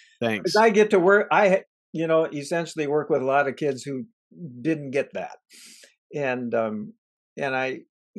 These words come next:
Speaker 2: a bit know how that feels to have that absence. But, um, when, when you see, you know, I get to spend time with dads like you,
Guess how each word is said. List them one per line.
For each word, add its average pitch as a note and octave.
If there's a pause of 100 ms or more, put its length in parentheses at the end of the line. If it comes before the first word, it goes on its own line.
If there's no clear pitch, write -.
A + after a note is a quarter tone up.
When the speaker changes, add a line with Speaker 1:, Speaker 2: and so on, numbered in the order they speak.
(180)
Speaker 2:
a E3+
bit G3
know D#3+
how D3
that C3+
feels C3
to C3
have B2+
that A2+
absence. C3 (360)
But, C#3+ (160)
um, A#2 (680)
when, D3
when C3+
you D#3
see, D#3 (280)
you D3
know, C3
I D3+
get D3+
to B2
spend C3+
time C3
with G#2+
dads B2
like C#3+
you, G#2